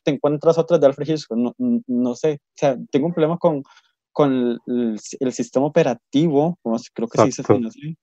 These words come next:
Speaker 2: Exacto,
Speaker 1: Amazon
Speaker 2: sí.
Speaker 1: Prime. Entonces
Speaker 2: Como que como el diseño, no sé, pero hay algo con,
Speaker 1: Sí,
Speaker 2: con la
Speaker 1: sí, la pro-, la
Speaker 2: aplicación.
Speaker 1: programación de, de eso. Entonces,
Speaker 2: Sí, sí, sí.
Speaker 1: si ponen Song of Metal, puede ser que les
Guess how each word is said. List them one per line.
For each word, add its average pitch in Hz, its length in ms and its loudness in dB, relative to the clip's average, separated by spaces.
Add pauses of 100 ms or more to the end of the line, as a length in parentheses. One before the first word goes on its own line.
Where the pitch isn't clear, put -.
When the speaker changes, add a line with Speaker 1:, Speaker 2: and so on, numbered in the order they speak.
Speaker 2:
Exacto, - 380 6
Speaker 1:
Amazon 107 280 8
Speaker 2:
sí. 104 100 4
Speaker 1:
Prime. 113 260 -4 (680)
Entonces 123 340 6
Speaker 2:
Como 101 160 6
que - 200 -8 (320)
como 104 160 4
el 98 140 4
diseño, 107 760 6
no 101 180 2
sé, 98 380 6 (160)
pero 98 160 6
hay 98 140 10
algo 110 260 8
con, 92 300 0 (120)
Speaker 1:
Sí, - 240 -2
Speaker 2:
con 104 120 6
la 95 80 6
Speaker 1:
sí, 147 100 2
la 139 160 4
pro-, 135 140 6
la 127 80 4
Speaker 2:
aplicación. 113 160 6
Speaker 1:
programación 120 520 2
de, 143 280 2
de 113 100 2
eso. - 260 -10
Entonces, 147 540 4
Speaker 2:
Sí, - 140 -20
sí, 107 80 -2 (100)
sí. 95 80 -4
Speaker 1:
si 127 120 -4
ponen 147 280 2
Song 190 160 4
of 190 200 2
Metal, 180 380 2
puede 120 160 6
ser 131 200 -2
que 147 100 -2
les 120 240 0